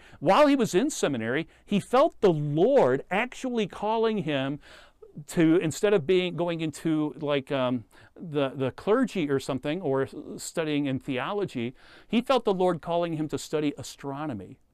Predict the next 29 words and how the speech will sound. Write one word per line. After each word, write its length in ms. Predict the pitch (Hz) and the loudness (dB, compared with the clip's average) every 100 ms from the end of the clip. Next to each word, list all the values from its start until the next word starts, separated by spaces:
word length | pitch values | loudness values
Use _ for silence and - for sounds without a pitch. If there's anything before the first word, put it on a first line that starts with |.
| _ _ _ | _ _ _
So 400 | - 151 160 226 - | -4 2 2 0 -4
he 160 | 175 | -6
changed 380 | - 170 180 208 | -6 -6 -4 -6
fields 380 | - 170 147 139 | -4 -2 -2 -2
and 180 | 156 147 | -2 0
went 180 | 156 | 0
into 260 | 160 147 151 | -2 -4 -4
astronomy. 640 | 135 - 180 190 135 92 - - - | -8 -8 -6 -4 -6 -8 -16 -20 -4
And 160 | - | -2
he 220 | - 285 381 | 2 4 6
recounted 680 | 302 180 - 165 131 139 117 | 4 2 -2 -2 -2 -2 -4
the 100 | 127 | -6
stars, 540 | - 110 101 123 160 | -4 -4 -4 -6 -6
and 100 | 165 | -4
he 120 | 254 | -2
determined 460 | 370 - 165 143 156 | -2 -4 -4 -4 -4
that 140 | 156 | -4
there 180 | 180 175 | -2 0
were 180 | 175 175 | 0 -2
only 260 | 165 160 170 | -2 -2 -2
one 240 | 127 131 | -2 -2
thousand 520 | - 135 123 131 190 - _ _ | -4 -6 -4 -4 -6 -8 _ _
five 640 | _ - 311 285 123 131 - - | _ 0 2 2 2 0 -4 -12
visible 500 | 147 123 170 240 294 285 | -4 -2 -2 -2 -2 -4
stars 500 | - 151 127 143 - | -2 -2 -2 -4 -4
in 120 | 160 | -4
the 80 | 151 | -2
night 260 | 139 113 117 | -4 -4 -6
sky. 460 | - 240 240 98 | -6 -6 -6 -8